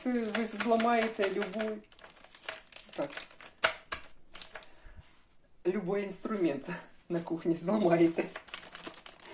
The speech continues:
Так, який б він міцний не був, не перемилите. Тому, е, я використовую,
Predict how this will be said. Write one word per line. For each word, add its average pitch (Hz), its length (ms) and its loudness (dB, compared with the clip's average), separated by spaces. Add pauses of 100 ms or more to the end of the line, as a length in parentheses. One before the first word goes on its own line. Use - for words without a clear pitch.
(600)
Так, - 300 -4
який 233 280 0
б 226 40 -4
він 190 560 -2
міцний 208 440 -2
не 190 120 0
був, 160 300 -2 (1080)
не 202 200 2
перемилите. 135 720 0 (460)
Тому, 208 460 4 (1160)
е, 143 220 -6 (1300)
я 175 240 4
використовую, 175 840 4